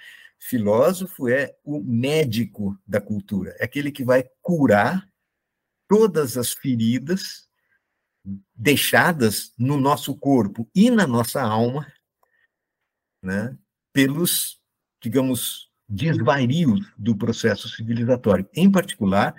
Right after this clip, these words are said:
por esse, por essa grande patologia que é a tirania do impulso lógico. Se você me permite aqui uma observação incidental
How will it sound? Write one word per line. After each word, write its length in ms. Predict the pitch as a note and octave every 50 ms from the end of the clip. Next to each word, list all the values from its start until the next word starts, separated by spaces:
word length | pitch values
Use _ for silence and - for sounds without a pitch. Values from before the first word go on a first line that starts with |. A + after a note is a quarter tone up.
| - - - - - _ -
por 120 | B2+ A#2+
esse, 260 | B2 B2 - - G#2 G2 G2 - _ -
por 100 | A#2+ A2+
essa 180 | - - G#2+
grande 460 | F2 E2+ - A2+ D#3 G#3 A3+ G#3+ F#3+
patologia 840 | F#3+ - F3 E3 - C#3 A#2 A2 G#2 F#2+ - G#2+ B2 C#3+ D#3+ E3 E3 - - _ _ -
que 120 | - C3+
é 40 | A#2+
a 40 | A#2+
tirania 460 | - - C#3+ C#3 C3 B2 A#2 B2 B2
do 100 | A2+ B2
impulso 400 | B2+ A#2+ - A#2+ A2+ - - B2+ A#2
lógico. 460 | F#2+ F#2 F#2+ F#2+ - - _ _ _ _ - - - - - - - _ _ _ _ _ _ _ _ _
Se 180 | - - - D3
você 200 | D3 - - D#3+
me 100 | D#3 D#3
permite 500 | D#3 D#3 C3+ B2+ C3 C#3 B2+ B2+ - A2+
aqui 460 | A2+ - - B2 A#2 G#2+ G2+ G2 - _ _ _ -
uma 500 | B2+ A#2+ A2+ A2 G#2+ G#2 G2+ G2 G2 - -
observação 760 | C3+ B2 G#2+ - - B2+ A2+ G#2 A2 G#2 - - A#2+ A#2 A#2
incidental 920 | A2+ - - A#2 G2 G#2 G2+ G2 G2 - C#3+ D#3+ F#3+ F#3+ C#3 G2+ F#2+